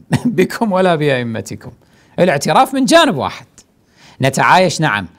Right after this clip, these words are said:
لكن نعترف لا، لأنه معنى ذلك أننا نخالف ديننا وعقيدتنا ومبادئنا.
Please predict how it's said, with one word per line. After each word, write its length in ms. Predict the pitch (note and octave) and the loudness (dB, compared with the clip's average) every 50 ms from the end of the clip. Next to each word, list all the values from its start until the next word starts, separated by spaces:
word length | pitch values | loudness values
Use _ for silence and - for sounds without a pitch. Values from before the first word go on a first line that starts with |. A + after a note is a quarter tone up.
| _ - | _ -6
لكن 260 | A#2 A#2 - - C3+ | -6 -4 -2 -2 -2
نعترف 560 | C3 D#3 F#3+ D#3 D#3+ - G3+ G3 F#3 - - | 0 2 0 0 0 0 0 0 0 0 0
لا، 220 | C3+ A#2+ F#2 E2 - _ _ _ _ _ _ _ _ _ _ _ _ _ _ _ _ _ _ _ _ _ _ _ _ _ _ _ _ _ _ _ _ _ _ _ _ _ _ _ _ _ _ - | -2 -2 -2 -4 -8 _ _ _ _ _ _ _ _ _ _ _ _ _ _ _ _ _ _ _ _ _ _ _ _ _ _ _ _ _ _ _ _ _ _ _ _ _ _ _ _ _ _ -4
لأنه 180 | G#2+ G#2+ G#2+ A#2 | -4 -2 0 2
معنى 340 | C#3 F#3 F3 F3+ F#3+ F#3+ E3+ | 2 2 2 2 0 0 2
ذلك 320 | D#3+ F3+ G3 G3+ G3 F#3 | 2 2 0 0 -2 -4
أننا 260 | F#3+ F#3+ F#3+ G3 F3+ | -4 -4 -2 -2 -2
نخالف 460 | D#3 C#3 - E3 F3 F#3+ G3 F#3 F#3+ | -2 -2 0 0 0 0 0 -2 -4
ديننا 680 | E3+ D#3 C#3 F3+ F#3+ F#3+ F3 D#3+ C3+ A#2+ G#2 F2 D2+ E2+ - _ _ _ - | -6 -4 -4 -2 -2 -2 0 0 -2 -2 -4 -6 -8 -12 -20 _ _ _ -6
وعقيدتنا 1040 | A#2 B2+ B2 A2 C3 B2 - C#3+ C3+ C3+ C3 E3 E3+ E3 - D3+ C#3+ C3 A#2+ A2 G2 | -2 0 0 0 0 -4 -4 -4 -4 -2 0 -2 -2 -2 -2 -4 -4 -4 -4 -4 -4
ومبادئنا. 1000 | G2+ A#2 C#3+ D#3+ D#3 D#3 C#3+ D3 D3 C#3 C3 C#3 C3 G#2 G#2+ G2+ F#2+ E2+ D#2+ | -2 -2 -2 -2 -2 -2 0 0 -2 0 -2 -4 -6 -6 -6 -10 -10 -12 -14